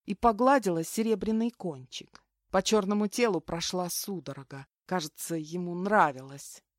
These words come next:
Пора было отдохнуть. Завтра соберу вещи. Хотя что тут собирать? Нищета.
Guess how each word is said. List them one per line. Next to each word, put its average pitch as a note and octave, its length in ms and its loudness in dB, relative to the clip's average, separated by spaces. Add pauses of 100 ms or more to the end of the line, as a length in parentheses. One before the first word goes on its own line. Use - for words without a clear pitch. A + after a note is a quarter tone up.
(680)
Пора A3+ 240 8
было A#3 260 8
отдохнуть. G#3 760 0 (300)
Завтра F#3 460 4
соберу F#3 380 -4
вещи. F#3+ 580 -6 (360)
Хотя E3+ 420 -4
что - 320 -8
тут - 220 -14
собирать? D#3 680 -8 (180)
Нищета. E3+ 720 -2